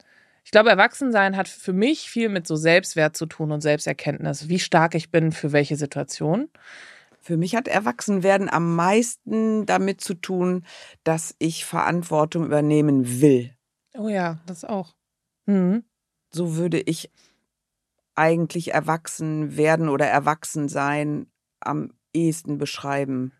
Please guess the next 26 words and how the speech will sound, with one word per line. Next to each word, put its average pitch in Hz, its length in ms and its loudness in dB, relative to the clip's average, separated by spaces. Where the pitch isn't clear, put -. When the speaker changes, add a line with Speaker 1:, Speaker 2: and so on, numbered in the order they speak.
Speaker 1:
Für 214 300 0
dich 254 440 2
oder 202 160 4
für - 160 -4
andere 202 240 2
Leute 226 360 4
oder 226 100 -4
für 202 120 -8
Situationen 208 540 0
oder 202 140 4
so 196 140 2
im 185 160 -2
Allgemeinen? 170 760 4
Speaker 2:
Ich 180 380 -8
will 214 220 2
Verantwortung 208 920 0
übernehmen 180 800 0
für 156 720 4
den 147 320 4
Moment, 143 800 4
den 233 180 4
ich - 260 -4
mitgestalte, 202 1000 -4
für 151 640 -2
mich, 180 580 2
Speaker 1:
Mhm. - 880 -20